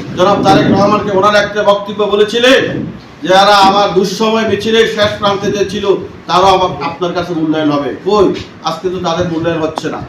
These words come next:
আমার এখানে অঙ্গ সংগঠনের নেতৃবৃন্দ আছেন, বিএনপি নেতৃবৃন্দ আছেন, প্রত্যেক ওয়ার্ডে সভাপতি সেক্রেটারি আছেন, যারা কাউন্সিলের মাধ্যমে সভাপতি সেক্রেটারি হয়েছে, কিন্তু এমন গঠনতন্ত্র আমি কখনো দেখি নাই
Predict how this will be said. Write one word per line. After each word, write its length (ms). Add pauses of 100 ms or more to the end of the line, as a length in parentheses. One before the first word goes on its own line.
(300)
আমার 320
এখানে 360 (320)
অঙ্গ 340
সংগঠনের 460
নেতৃবৃন্দ 360
আছেন, 360 (380)
বিএনপি 340
নেতৃবৃন্দ 460
আছেন, 400 (280)
প্রত্যেক 380
ওয়ার্ডে 360
সভাপতি 380
সেক্রেটারি 400
আছেন, 260 (400)
যারা 320 (280)
কাউন্সিলের 540
মাধ্যমে 560
সভাপতি 340
সেক্রেটারি 320
হয়েছে, 400 (300)
কিন্তু 220
এমন 360
গঠনতন্ত্র 880 (720)
আমি 300
কখনো 380
দেখি 280
নাই 280